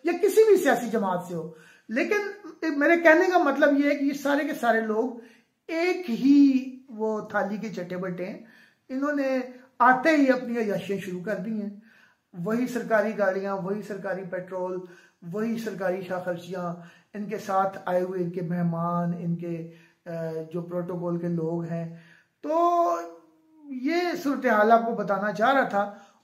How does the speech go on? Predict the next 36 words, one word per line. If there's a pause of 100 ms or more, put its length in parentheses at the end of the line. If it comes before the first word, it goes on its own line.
और
ऐसी
ही
कोई
सूरत
हाल
बाकी
जब
शहरों
में
भी
होगी (300)
वो
तो
मुझे
नहीं
पता।
मुझे
तो
बल्कि
ये
भी
कुछ (140)
वीडियोज़
देखने
को
मिली
हैं
कि (340)
आपका
जो
मोटरवे
चौक
है
वो
तो,